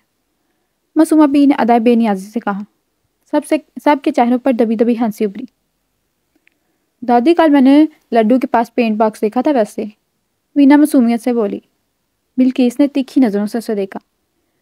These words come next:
सब ही जानते थे कि ये कारनामे कौन कर सकता है। बच्चे की शरारत है। बेटा, मैं उसकी तरफ से माजरत करता हूँ। इबाद आलम मामला संभालने को बोले तो वो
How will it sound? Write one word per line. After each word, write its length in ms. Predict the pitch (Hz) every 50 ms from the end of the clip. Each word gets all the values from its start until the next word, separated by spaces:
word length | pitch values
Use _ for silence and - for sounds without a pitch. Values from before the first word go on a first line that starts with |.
| _ _ _ _ _ _ _ _ _ _ _ _ -
सब 140 | 349 294 311
ही 100 | 330 330
जानते 320 | 262 285 262 233 220 262
थे 120 | - 285 269
कि 80 | 294
ये 160 | 285 277 277 277
कारनामे 460 | - 277 240 226 226 233 220 233 254
कौन 240 | 254 - 294 294 277
कर 160 | 269 220 202
सकता 300 | - 214 202 - - - -
है। 80 | 240 208 _ _ _ _ _ _ _ _ _ _ _ _ _ _ _ _ _ _ _ _ _ _ _ _ _ _ -
बच्चे 260 | 247 254 - - 285
की 100 | 262 285
शरारत 420 | 269 - 226 220 202 190 196 - -
है। 140 | 240 - _ _ _ _ _ _ _ - -
बेटा, 220 | 233 240 233 285
मैं 120 | 285 294 285
उसकी 180 | 269 277 277
तरफ 200 | 240 233 214 220
से 100 | 214 -
माजरत 400 | 233 226 208 208 190 214 226 220
करता 220 | - 220 202 - 208
हूँ। 160 | 208 202 214 _ _ _ _ _ _ _ _ _ _ _ _ _ -
इबाद 340 | - 254 254 277 277 277 269
आलम 140 | 277 277 269
मामला 400 | 269 269 262 240 220 226 254 269
संभालने 420 | - 269 247 247 240 226 214 214
को 120 | 214 - -
बोले 300 | 214 214 202 202 208 208
तो 200 | 208 - - 254
वो 160 | 262 277 277